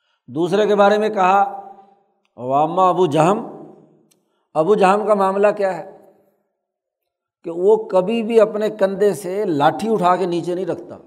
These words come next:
ہر وقت ڈنڈا بردار رہتا ہے، بس جو بھی ملے پٹائی، اس سے پہلے بیویوں کی پٹائیاں کرتا رہا، تو وہ تو بڑا مار پیٹ کرنے والا آدمی ہے، تو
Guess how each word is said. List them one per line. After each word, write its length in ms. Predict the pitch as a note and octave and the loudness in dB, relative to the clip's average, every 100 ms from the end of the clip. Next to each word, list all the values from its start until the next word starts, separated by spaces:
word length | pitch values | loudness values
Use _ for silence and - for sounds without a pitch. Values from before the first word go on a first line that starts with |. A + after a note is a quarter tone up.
| - | -8
ہر 120 | G3 | -6
وقت 280 | G#3 F#3+ F#3+ | -4 -4 -4
ڈنڈا 340 | C#3+ D3+ D#3+ | -6 -4 -2
بردار 380 | E3 D3 C3+ C#3 | -2 -2 0 0
رہتا 320 | A#2+ G#2 G2+ | -2 -10 -16
ہے، 60 | F2 _ _ _ _ _ _ _ _ _ _ _ _ _ G#2+ | -20 _ _ _ _ _ _ _ _ _ _ _ _ _ -12
بس 120 | C3 | -10
جو 200 | A#2 F3+ | -4 -2
بھی 140 | F#3 | -2
ملے 220 | F#3 F3+ F#3 | -2 -2 -4
پٹائی، 380 | E3 E3 F3 F3 - - - _ _ _ _ _ _ _ _ _ _ _ | -4 -4 -4 -8 -16 -20 -20 _ _ _ _ _ _ _ _ _ _ _
اس 160 | C#3+ | -10
سے 80 | D#3 | -8
پہلے 280 | D3 E3+ F3+ | -2 0 0
بیویوں 420 | C#3+ D#3 D#3 F3+ | 0 0 0 -2
کی 100 | E3+ | -2
پٹائیاں 380 | D#3+ E3 D#3+ F3+ | -4 -2 -2 -2
کرتا 320 | E3+ D3+ E3+ | -4 -4 -4
رہا، 180 | D3 C3 - - - _ _ _ _ _ _ _ _ _ _ _ | -4 -6 -12 -20 -20 _ _ _ _ _ _ _ _ _ _ _
تو 80 | A#2+ | -8
وہ 140 | C3+ | -6
تو 140 | D#3 D#3+ | -4 -2
بڑا 220 | D3+ E3 | 2 2
مار 240 | C#3+ D3+ | 2 0
پیٹ 280 | - G3 G3+ | 0 -6 -4
کرنے 220 | F3+ E3+ | -4 -4
والا 240 | D#3 D3 C#3 | -4 -2 -2
آدمی 300 | B2 A#2+ G#2+ | -4 -12 -16
ہے، 220 | G#2 _ _ _ _ | -20 _ _ _ _
تو 80 | C3 | -18